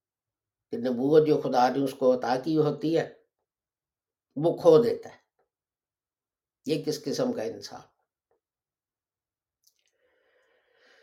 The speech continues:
تو، <clears throat> تو یہ جو ہے وہی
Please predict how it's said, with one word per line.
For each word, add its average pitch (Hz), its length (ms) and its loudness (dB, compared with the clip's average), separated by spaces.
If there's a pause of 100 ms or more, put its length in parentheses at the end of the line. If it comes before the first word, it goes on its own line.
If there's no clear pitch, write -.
(640)
تو، 156 260 8
<clears throat> - 40 -4 (4000)
تو 151 120 0 (100)
یہ 170 260 -2
جو - 160 -2 (100)
ہے 127 400 -4 (440)
وہی 233 720 -4